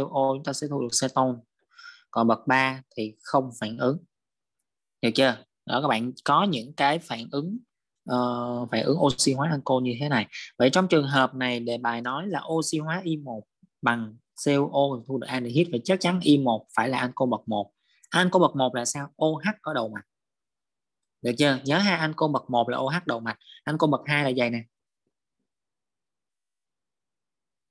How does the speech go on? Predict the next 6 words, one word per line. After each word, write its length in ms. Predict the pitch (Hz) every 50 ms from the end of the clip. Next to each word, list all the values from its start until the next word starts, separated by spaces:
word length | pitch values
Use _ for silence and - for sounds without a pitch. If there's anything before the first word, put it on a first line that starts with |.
| _ _ _ _ _ _ _ _ _ _ _ _ _ _ _ _ _ _ _ _ _ _ _ _ _ _ _ _ _ _ _ _ _ _ _ -
Đây 160 | 143 151 156
là 100 | 147 131
carbon 320 | - 135 135 147 151 151
bậc 180 | 147 131 - -
một 240 | 131 127 123 123 143
ha. 280 | 143 147 151 151 160